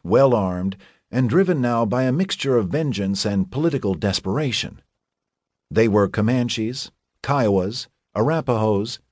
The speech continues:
Cheyennes, and Western Sioux. For Mackenzie on the Southern Plains, Comanches were the obvious target. No tribe in the history of the Spanish, French, Mexican,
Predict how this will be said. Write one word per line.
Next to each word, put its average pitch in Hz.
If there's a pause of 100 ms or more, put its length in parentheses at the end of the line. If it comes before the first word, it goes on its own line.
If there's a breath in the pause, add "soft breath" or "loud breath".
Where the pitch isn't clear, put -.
Cheyennes, 143
and 104
Western 101
Sioux. 92 (800)
For 151
Mackenzie 143
on 113
the 101
Southern 104
Plains, 80 (400 soft breath)
Comanches 165
were 101
the 113
obvious 90
target. - (580)
No 170
tribe 127
in 110
the 113
history 107
of 165
the 123
Spanish, 160
French, 147 (220)
Mexican, 139